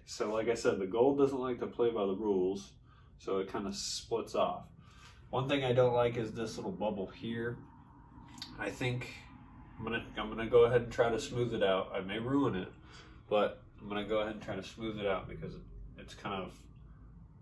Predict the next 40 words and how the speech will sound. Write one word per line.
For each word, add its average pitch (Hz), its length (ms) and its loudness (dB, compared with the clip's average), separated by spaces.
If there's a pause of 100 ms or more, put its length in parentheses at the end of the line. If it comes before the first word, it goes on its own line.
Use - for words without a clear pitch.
(120)
it - 140 -18
throws 120 260 6
off 104 240 6
the 98 80 -6
painting 101 420 -10
for 101 200 -12
me. 104 240 -12 (1400)
So - 80 -14
I'm 101 100 -12
just 113 240 -10
gonna, 95 260 -8 (480)
oh, - 100 -14 (880)
okay. - 220 -6 (300)
So - 220 -12
I'm 98 720 -14
just - 220 -20
gonna 101 200 -18
have 101 260 -18
to 92 60 -18
use 101 460 -16
the - 80 -14
side 101 380 -6
with 101 120 -16
the - 60 -16
paint 135 400 -14
on 135 200 -12
it. 131 120 -16 (1000)
'Cause 104 80 -8
if 98 180 -6
I - 100 0
don't, 95 480 -4 (280)
then 92 500 -8 (100)
it's - 120 -20
going 90 260 -14
to - 60 -18
scrape - 320 -12
all - 140 -6
that - 180 -8
paint - 280 -20
off. - 280 -18